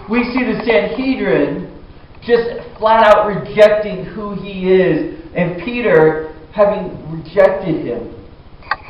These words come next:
saying, "I don't know him," was broken. Because he did know who Jesus was, and he understood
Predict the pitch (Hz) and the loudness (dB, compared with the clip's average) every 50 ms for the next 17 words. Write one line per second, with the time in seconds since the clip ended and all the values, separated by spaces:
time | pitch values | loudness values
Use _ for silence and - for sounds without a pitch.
0 | - - 233 220 220 214 202 190 226 226 220 208 - 147 156 147 139 135 135 135 | -4 0 2 4 6 6 8 6 6 4 4 2 2 0 2 2 4 4 4 2
1 | 135 139 156 165 - - - - - - - - - - - - - - - - | 0 -2 -2 -4 -4 -6 -10 -12 -16 -20 -20 -20 -20 -20 -20 -20 -20 -20 -20 -20
2 | - - - - - - - - - - - - - - - - - - - - | -20 -20 -20 -20 -20 -20 -20 -20 -20 -20 -20 -20 -20 -20 -20 -20 -20 -20 -20 -20
3 | - - - - - - - - - - - - - - - - - - - - | -20 -20 -20 -20 -20 -20 -20 -20 -20 -20 -20 -20 -20 -20 -20 -20 -20 -20 -20 -20
4 | - - - - - - - - - - - - - - - - - - - - | -20 -20 -20 -20 -20 -20 -20 -20 -20 -20 -20 -20 -20 -20 -20 -20 -20 -20 -20 -20
5 | - - - - - 131 135 131 127 127 117 123 127 127 127 127 127 123 - - | -20 -20 -20 -18 -16 -14 -12 -12 -12 -10 -6 -4 -2 -2 -2 -4 -8 -12 -14 -18
6 | - - - - - - - - - - - - - - - - - - - - | -20 -20 -20 -20 -20 -20 -20 -20 -20 -20 -20 -20 -20 -20 -20 -20 -20 -20 -20 -20
7 | - - - 143 143 170 156 151 151 147 151 - 165 175 175 175 165 151 143 139 | -20 -18 -16 -10 -8 -6 -4 -4 -4 -6 -6 -6 -4 -2 -2 -2 -2 -2 -2 -4
8 | 139 - - 135 127 - 131 - - - 127 - - - 127 - 131 131 131 - | -4 -6 -8 -10 -10 -10 -10 -8 -6 -6 -6 -6 -8 -10 -10 -10 -8 -8 -8 -8
9 | 135 135 127 - - 151 160 170 170 160 147 - - - - 165 165 147 131 117 | -8 -8 -8 -8 -8 -8 -8 -8 -8 -8 -10 -10 -12 -14 -12 -8 -4 -4 -4 -4
10 | - - - - - | -4 -6 -10 -12 -14